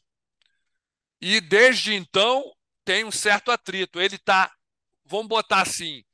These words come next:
em uma, em um acordo com as quarenta e nove raças,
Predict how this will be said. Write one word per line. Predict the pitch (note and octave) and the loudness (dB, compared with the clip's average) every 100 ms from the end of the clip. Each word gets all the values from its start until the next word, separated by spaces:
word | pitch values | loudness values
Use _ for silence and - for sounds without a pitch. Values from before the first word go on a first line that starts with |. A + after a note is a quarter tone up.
| _ _ _ | _ _ _
em | E3 G3 | -16 -8
uma, | F#3+ F3 D3+ A2+ _ _ _ _ _ _ _ _ _ F3 | -2 0 0 -4 _ _ _ _ _ _ _ _ _ -14
em | G#3 | -10
um | A3+ | -2
acordo | G#3+ - _ A#3+ B3 - - E3 | -2 -2 _ -4 -2 -2 -8 -12
com | - | -4
as | E3+ | -4
quarenta | - E3 E3 D#3+ | -2 -4 -4 -6
e | |
nove | F3 F#3+ G#3+ | -6 -4 0
raças, | G3+ A3+ - A#3+ - | 2 2 -2 -10 -14